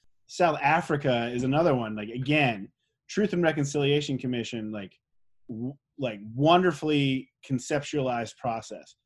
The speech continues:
South Africa today is having all sorts of problems, many of them racial. Um, it's, it's a pickle, right? And so I think that there is some who will criticize,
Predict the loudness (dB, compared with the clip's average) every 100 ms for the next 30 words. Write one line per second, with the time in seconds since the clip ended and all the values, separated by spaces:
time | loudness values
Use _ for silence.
0 | _ -2 0 4 4 4 0 -2 0 2
1 | 2 0 -6 -4 -2 -2 -6 -8 -14 _
2 | _ _ _ _ _ _ 2 4 4 2
3 | -2 0 -4 0 0 0 -2 -6 -10 -16
4 | _ _ -2 2 4 4 4 2 -2 -2
5 | -4 -6 -8 -8 -10 -16 _ _ _ -4
6 | -2 0 -2 -6 -10 _ _ _ _ _
7 | _ -20 -10 2 2 2 -8 -6 -2 -2
8 | -4 -6 -10 -12 -4 -2 -2 -4 -4 -4
9 | 2 4 6 4 -2 _ _ _ 0 0
10 | 2 0 2 -2 2 2 4 4 2 -2
11 | -4 0 2 0 0 0 0 -2 -4 -4
12 | -2 0 2 2 0 -4 -8